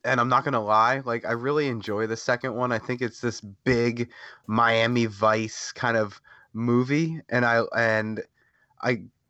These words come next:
just love everything about it, like, all the action, all the, the banter back and forth between Will Smith and Martin Lawrence.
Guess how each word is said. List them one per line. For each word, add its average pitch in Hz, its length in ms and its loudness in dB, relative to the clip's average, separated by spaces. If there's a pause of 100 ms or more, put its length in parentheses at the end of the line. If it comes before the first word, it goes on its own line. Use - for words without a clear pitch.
(300)
just - 400 -4
love 123 400 2
everything 120 560 2
about 107 380 2
it, 123 140 0
like, 110 220 -2
all 120 200 2
the 123 200 -2
action, 117 760 -4
all 123 160 2
the, 120 240 2 (500)
the 117 120 2
banter 120 540 0
back 113 320 0
and 110 160 -4
forth 113 360 0
between 107 360 -6
Will 113 200 2
Smith 110 420 -4
and 110 100 -4
Martin 107 380 -2
Lawrence. 104 680 -4